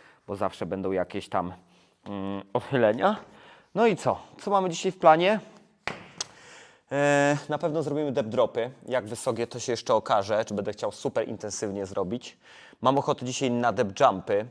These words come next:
i jakiś przysiad koncentryczny. Nie wiem, jaki zrobię, bo generalnie we wtorek, czyli przedwczoraj, bo dzisiaj jest czwartek, p-, we wtorek robiłem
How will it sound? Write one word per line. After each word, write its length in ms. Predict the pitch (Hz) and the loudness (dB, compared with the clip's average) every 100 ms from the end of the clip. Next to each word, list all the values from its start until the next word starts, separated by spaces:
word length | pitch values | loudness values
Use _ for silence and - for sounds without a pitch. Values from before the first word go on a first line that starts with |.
| _ - - _ - | _ -20 -20 _ -8
i 100 | 123 | 0
jakiś 340 | 123 120 123 | 2 0 -6
przysiad 540 | - - 151 - 131 - | -12 -8 -8 -4 -6 -6
koncentryczny. 1040 | - 120 117 120 113 113 95 - 80 62 _ - - - | -4 -4 -2 -6 -6 -6 -6 -8 -12 -12 _ -20 -12 -2
Nie 200 | 143 151 | 2 4
wiem, 240 | 143 127 | 4 2
jaki 500 | 127 143 139 - 107 | 4 6 6 6 -8
zrobię, 460 | 95 110 90 107 117 | -2 0 0 0 0
bo 120 | 117 | 0
generalnie 480 | 113 117 120 120 107 | -2 0 -2 -2 -6
we 160 | 120 | -6
wtorek, 600 | 117 - 131 104 98 - | -8 0 2 2 0 -2
czyli 460 | - 104 101 104 104 _ - | -6 -6 -4 -4 -6 _ -10
przedwczoraj, 520 | - - 107 87 95 | -8 -2 0 0 -4
bo 180 | 127 147 | -6 -6
dzisiaj 200 | 123 123 | -6 -6
jest 120 | 110 | -6
czwartek, 360 | - 82 - 92 131 | -6 -10 -10 -12 -10
p-, 240 | - 147 127 | -2 0 0
we 120 | 143 | -2
wtorek 320 | - 160 139 | 2 2 2
robiłem 460 | 131 113 151 139 | -2 -2 0 0